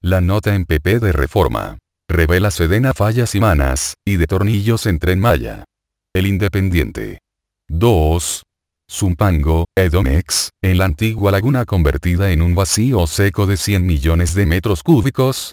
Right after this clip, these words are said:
los pobladores acusaron ante Xochitl Gálvez que fue el Aeropuerto Internacional Felipe Ángeles, aifa, el que la dejó sin agua con un tapón en el canal de Santo Tomás.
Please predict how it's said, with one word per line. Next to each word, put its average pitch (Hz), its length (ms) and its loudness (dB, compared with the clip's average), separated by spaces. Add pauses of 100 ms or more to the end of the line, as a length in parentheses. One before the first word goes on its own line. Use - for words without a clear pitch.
(120)
los 85 260 0
pobladores 87 680 0
acusaron 110 560 0
ante 82 260 0
Xochitl 95 640 -4
Gálvez 95 400 0
que 113 140 0
fue 85 180 2
el 90 60 2
Aeropuerto 82 640 0
Internacional 101 800 0
Felipe 87 480 0
Ángeles, 80 680 0 (140)
aifa, 76 420 2 (140)
el 90 180 2
que 101 120 0
la 69 100 2
dejó 73 320 0
sin 80 240 0
agua 101 260 0
con 82 180 2
un 80 200 0
tapón 104 320 2
en 101 100 2
el 73 140 0
canal 135 280 0
de 120 120 0
Santo 85 400 0
Tomás. 69 640 -2